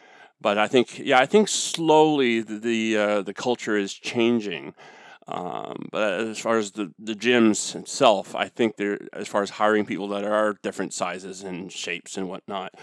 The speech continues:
unless you're talking about the, the big powerlifting gyms where they all have, they don't have, uh,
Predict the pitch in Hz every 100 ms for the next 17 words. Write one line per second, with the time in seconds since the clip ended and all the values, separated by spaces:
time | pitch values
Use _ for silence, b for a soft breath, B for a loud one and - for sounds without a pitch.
0 | B B B B _ - 135 147 131 -
1 | 120 117 107 90 101 90 98 107 95 113
2 | 110 104 98 101 98 98 95 98 95 101
3 | 101 101 104 104 98 104 95 - - 104
4 | 110 104 110 98 98 - 101